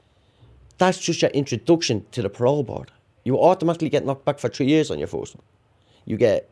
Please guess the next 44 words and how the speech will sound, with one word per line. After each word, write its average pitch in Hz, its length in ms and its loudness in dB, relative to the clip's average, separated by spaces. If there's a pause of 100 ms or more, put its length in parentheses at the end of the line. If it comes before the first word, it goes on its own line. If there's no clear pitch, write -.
stuff - 320 0
you 135 60 2
have 131 180 0
to 113 80 -4
do. 101 320 0 (2000)
Your 123 140 2
second 170 340 4
one, 131 260 0 (260)
you 120 140 -2
very 123 240 2
rarely 120 240 2
get 101 180 0
released. 107 380 -4
No 117 160 0
one 131 220 2
ever 95 200 -2
gets 98 220 -8
released 101 220 -4
on 87 80 -4
the 85 60 -6
second 90 340 -2
one 117 120 4
either. 64 200 -2 (380)
They'll 113 160 4
give 131 200 -4
you 113 160 2
other 147 140 4
stuff 127 220 -2
to 110 100 -8
do 110 160 2
and 98 80 -4
tell 123 120 0
you, 107 140 2
"Right, 110 80 2
you 95 100 -2
have 92 60 -6
a - 20 -4
chance 117 260 -4
of - 20 -12
getting 69 180 -4
the 95 100 -2
open 113 280 0
prison 90 240 -8
now." 55 160 -8